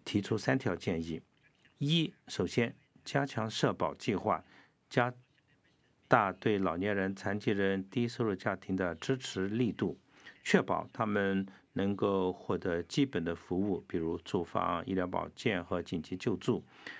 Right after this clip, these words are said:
特别是在面临气变相关的挑战时。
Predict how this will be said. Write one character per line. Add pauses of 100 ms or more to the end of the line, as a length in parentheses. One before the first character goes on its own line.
(260)
特
别
是 (220)
在
面
临
气
变
相
关
的
挑
战
时。